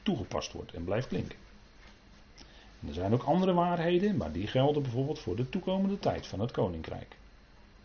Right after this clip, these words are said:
Dat is, zijn ook waarheden, maar die gelden dan, die gelden niet nu. Dus dat moet je niet met elkaar verwisselen. Nou, dat is dus heel belangrijk voor een, voor een arbeider in het woord,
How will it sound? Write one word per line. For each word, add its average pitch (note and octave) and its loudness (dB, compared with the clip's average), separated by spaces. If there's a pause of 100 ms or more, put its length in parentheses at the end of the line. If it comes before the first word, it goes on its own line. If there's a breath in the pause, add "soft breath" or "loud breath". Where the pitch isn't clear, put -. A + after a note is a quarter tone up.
(260)
Dat - -8
is, F#2 -2
zijn F#2 -2
ook C#3 6
waarheden, C#3+ 6 (440 loud breath)
maar F2 -4
die F2+ 0
gelden C3 4
dan, A2+ 6
die C3+ 6
gelden F2+ 0
niet C3+ 6
nu. C#3+ 4 (1160)
Dus - -8
dat G2 -2
moet G#2 4
je F#2+ -2
niet C3+ 6
met C3+ 2
elkaar E2+ -2
verwisselen. C#3 0 (880 loud breath)
Nou, G2+ -6
dat G#2+ 2
is G2+ 0
dus F#2 -2
heel D#3+ 6
belangrijk F3 4
voor A#2 2
een, F2+ 0 (680 loud breath)
voor G#2 4
een F2+ 2
arbeider C3 6
in A2+ 6
het D#2+ 0
woord, D3 4